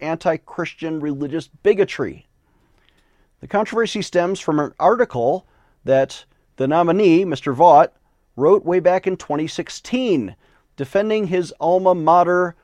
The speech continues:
Wheaton College, an evangelical Bible college. In that article, he wrote in the Resurgent blog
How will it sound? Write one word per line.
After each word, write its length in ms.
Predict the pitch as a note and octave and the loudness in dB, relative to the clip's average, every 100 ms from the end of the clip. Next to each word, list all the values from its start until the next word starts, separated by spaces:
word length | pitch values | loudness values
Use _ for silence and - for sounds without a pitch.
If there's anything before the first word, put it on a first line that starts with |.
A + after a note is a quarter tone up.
| _ | _
Wheaton 520 | - D3+ - E3+ E3 | -10 -10 -6 -4 -4
College, 880 | - - G3+ G3 D#3+ B2+ F#2+ - - _ _ _ _ - | -6 0 4 6 4 2 -2 -14 -16 _ _ _ _ -14
an 80 | |
evangelical 840 | - C#3+ D3 C3+ C#3 B2+ C3 C#3+ C#3 | -8 -4 -2 -2 0 0 -2 -4 -2
Bible 360 | D3+ F3+ D3 | 2 2 2
college. 520 | C3 B2 F2+ - - _ _ _ _ _ _ _ _ _ | -2 -2 -4 -8 -20 _ _ _ _ _ _ _ _ _
In 120 | C3 E3 | -4 2
that 160 | A#3 | 4
article, 420 | A3 C3 B2 C#3 F#3+ | 4 2 0 -2 -4
he 160 | E3 | -6
wrote 360 | D3 D#3+ F#3 - _ _ _ | -2 0 0 -6 _ _ _
in 380 | - D3 C#3+ C#3+ - - | -8 -4 -4 -6 -10 -8
the 180 | C#3 | -6
Resurgent 760 | C3+ D3 - A3+ F#3+ F#3 - C3 | -4 -6 0 0 0 -2 -2 -6
blog 540 | D3 C#3 B2+ D3+ G#3+ | 0 2 4 4 2